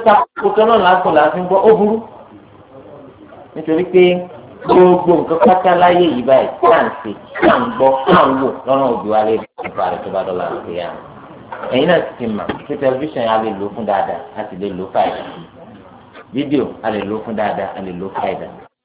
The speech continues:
Lásán kọ́ ni, eh, D V D bàjẹ́, lásán kọ́ ni, eh, C D bàjẹ́, lásán kọ́ ni fídíò bàjẹ́ ńgbà mí, gbàtẹ́ ti fi wo owó kú wo títí, Ọlọ́run bá tó bá.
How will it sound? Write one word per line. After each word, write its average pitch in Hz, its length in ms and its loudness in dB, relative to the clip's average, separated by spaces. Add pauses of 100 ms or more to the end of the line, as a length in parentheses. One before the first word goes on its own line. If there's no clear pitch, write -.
(180)
Lásán 139 340 2
kọ́ - 160 -2
ni, 120 200 -4 (380)
eh, 110 420 0
D - 80 -10 (100)
V 110 100 -6
D 107 180 -8
bàjẹ́, - 400 2 (600)
lásán 139 300 2 (100)
kọ́ 135 220 0
ni, 120 220 -4 (340)
eh, 120 340 2
C 139 180 -8
D 120 160 -6
bàjẹ́, - 400 2 (460)
lásán 147 280 0
kọ́ 143 160 0
ni 127 120 -4
fídíò 135 280 -4
bàjẹ́ 120 360 2
ńgbà 120 220 0
mí, 95 100 -6 (220)
gbàtẹ́ 117 280 -8
ti - 120 -12
fi 131 120 -6
wo 117 140 -4
owó 117 160 -2
kú 127 140 -10
wo 120 120 0
títí, 135 340 -10 (400)
Ọlọ́run 135 300 2
bá 127 80 4 (240)
tó 131 100 2
bá. 127 140 4